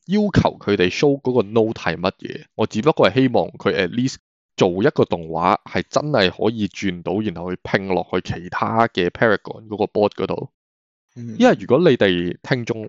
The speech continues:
Speaker 1: 冇睇過佢嗰個 blog 呢，你就咁見到嗰個 Paragon 嗰個呢，你其實唔知發生緊咩事嘅。
Speaker 2: 嗯。
Speaker 1: 我喺度話聲俾你聽，究竟佢成個，即係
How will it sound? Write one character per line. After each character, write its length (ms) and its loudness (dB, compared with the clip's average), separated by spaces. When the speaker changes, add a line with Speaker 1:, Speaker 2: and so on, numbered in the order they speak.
Speaker 1:
冇 180 -4
睇 280 -6
過 200 0
佢 260 -12
嗰 240 2
個 80 -4
blog 300 2
呢， 160 4
你 120 2
就 140 4
咁 100 0
見 200 -2
到 80 4
嗰 160 4
個 80 -2
Paragon 480 0
嗰 120 -2
個 140 2
呢， 100 4
你 80 2
其 140 -6
實 100 -6
唔 320 -20
知 120 -6
發 140 0
生 200 -4
緊 100 -6
咩 200 -4
事 160 -14
嘅。 120 -14
Speaker 2:
嗯。 300 -12
Speaker 1:
我 160 6
喺 40 4
度 100 4
話 160 2
聲 200 2
俾 120 6
你 60 6
聽， 240 -2
究 120 4
竟 220 -4
佢 220 -2
成 220 -6
個， 300 -2
即 120 6
係 80 0